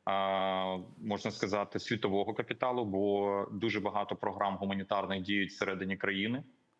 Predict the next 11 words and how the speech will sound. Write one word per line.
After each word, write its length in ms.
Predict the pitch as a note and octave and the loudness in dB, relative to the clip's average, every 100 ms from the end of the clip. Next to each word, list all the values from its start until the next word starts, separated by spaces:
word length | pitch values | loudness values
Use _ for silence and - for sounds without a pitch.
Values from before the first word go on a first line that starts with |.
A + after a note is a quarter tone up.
| _ - | _ -2
А, 300 | G2 G2+ G2+ | 0 2 2
і 100 | G#2 | 2
ці 180 | G2+ A#2+ | 0 0
зусилля, 460 | G#2+ G#2 D3 C#3+ G#2+ | -2 -2 0 0 0
звичайно, 480 | G#2 - A2+ G#2 | -2 0 0 -2
і 40 | G#2 | -2
цей 200 | - G#2 | -2 0
досвід, 600 | G2 B2 - G2+ F#2 - - | 2 0 -2 -4 -6 -6 -10
а, 80 | G2+ G2 F#2+ F#2+ | -2 0 2 0
на 140 | G2 G#2 | 0 0
жаль, 240 | G#2 F#2+ | 2 0